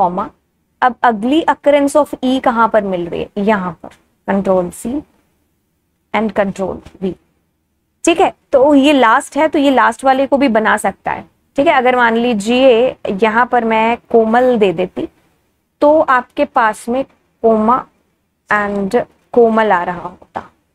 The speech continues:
ठीक है, ये last वाले का आपको ध्यान रखना पड़ेगा थोड़ा सा, और आपको ध्यान रखना पड़ेगा जहां पर दो क्यों नहीं आ रहे, मैं बताती हूँ क्या। तो ये, ये चीज समझ में आए, जैसे, आ, यहाँ पर मान लीजिए double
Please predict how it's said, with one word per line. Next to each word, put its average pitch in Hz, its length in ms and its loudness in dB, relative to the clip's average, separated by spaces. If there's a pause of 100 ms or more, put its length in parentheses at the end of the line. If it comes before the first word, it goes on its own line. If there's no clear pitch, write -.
(220)
ठीक 359 140 -2
है, 415 80 0
ये 302 120 4
last 254 340 2
वाले 269 240 2
का 262 120 0
आपको 254 200 -2
ध्यान 220 300 -2
रखना 208 280 -4
पड़ेगा - 340 -10
थोड़ा 180 280 -14
सा, - 160 -20 (160)
और 240 140 2 (280)
आपको 247 240 2
ध्यान 262 280 2
रखना 269 220 0
पड़ेगा 294 280 0
जहां 262 280 2
पर 294 200 0 (240)
दो 254 400 2
क्यों 269 180 -2
नहीं 220 180 0
आ 180 120 2
रहे, 170 120 2
मैं 208 200 0
बताती 196 380 -2
हूँ 175 80 -6
क्या। - 200 -10 (460)
तो 254 60 2
ये, 277 140 4
ये 262 240 0
चीज 294 180 0
समझ 262 260 -2
में 262 100 0
आए, 262 100 -6 (260)
जैसे, 247 300 2 (140)
आ, 214 520 2
यहाँ 220 500 -2
पर 226 200 2
मान 202 280 -2
लीजिए 202 400 2
double 220 400 0